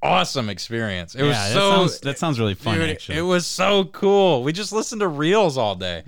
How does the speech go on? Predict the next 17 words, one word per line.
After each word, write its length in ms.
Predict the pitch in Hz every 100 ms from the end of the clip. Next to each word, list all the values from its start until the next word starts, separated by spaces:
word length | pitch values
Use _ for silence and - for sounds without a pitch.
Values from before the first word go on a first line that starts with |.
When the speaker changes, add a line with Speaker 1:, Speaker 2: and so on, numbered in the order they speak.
| -
Speaker 2:
Yeah. 160 | 104 104
Speaker 1:
As 120 | 123
I 80 | 143
was 160 | 147 -
pricing 360 | 143 139 -
their 140 | 151 135
trade 320 | - 120 123
out, 320 | 123 107 - - - - -
uh, 180 | 110 107
we 100 | 104
would 120 | 120 113
just 200 | 117 -
throw 160 | 117 117
on. 280 | 117 113 -
We 80 |
had, 120 | 170 185
like, 240 | 170 -